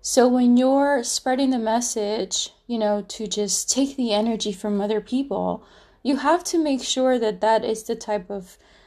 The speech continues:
uh, relationship or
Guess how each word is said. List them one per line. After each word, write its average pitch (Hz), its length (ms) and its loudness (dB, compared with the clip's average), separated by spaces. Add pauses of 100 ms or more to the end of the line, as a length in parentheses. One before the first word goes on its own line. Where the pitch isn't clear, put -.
(300)
uh, 190 500 -2 (720)
relationship 240 1300 2 (140)
or 214 680 -2